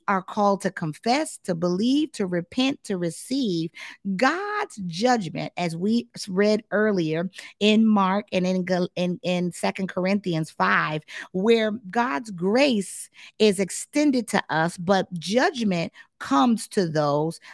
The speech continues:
that do not repent, that lack repentance. And so when we say, "God, I'm sorry," and we yield to his will,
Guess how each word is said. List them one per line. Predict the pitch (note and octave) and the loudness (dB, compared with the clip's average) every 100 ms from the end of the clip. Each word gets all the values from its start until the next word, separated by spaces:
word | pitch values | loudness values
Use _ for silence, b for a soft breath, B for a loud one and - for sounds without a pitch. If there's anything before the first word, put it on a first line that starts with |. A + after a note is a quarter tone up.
| - | 0
that | G3 F#3 D3 | 0 0 -4
do | G3+ B3 | 0 2
not | A#3 G3 | 2 0
repent, | F#3 F3+ - F3+ - - | -2 -2 -2 -2 -4 -4
that | E3+ C#3+ | -4 0
lack | F3 G3 G#3+ G#3 | 2 2 0 -2
repentance. | F#3+ F#3 A3+ A3+ - G#2+ - B B | -4 -2 -4 -4 -6 -14 -18 B B
And | G3 G#3 | -4 -4
so | - A#3 | -2 0
when | G#3+ G#3+ A3 | 2 0 0
we | E4 | -2
say, | - A3 | 0 -4
"God, | F#3 A#3 D4+ F4+ F#4+ F#4 B B | -2 -4 -2 -2 -4 -6 B B
I'm | F3+ F#3+ | 0 0
sorry," | - A#3 A#3 A#3 A#3 A#3+ A#3 B B | 0 0 2 2 2 2 -2 B B
and | G3 G3 | 0 2
we | G3+ | 0
yield | F#3 F#3 B3+ C4+ C4+ | -2 0 2 2 0
to | - G3+ | 0 2
his | G3+ F3 | 2 0
will, | F3 F#3 A#3+ A#3 A3+ | -2 -2 2 2 2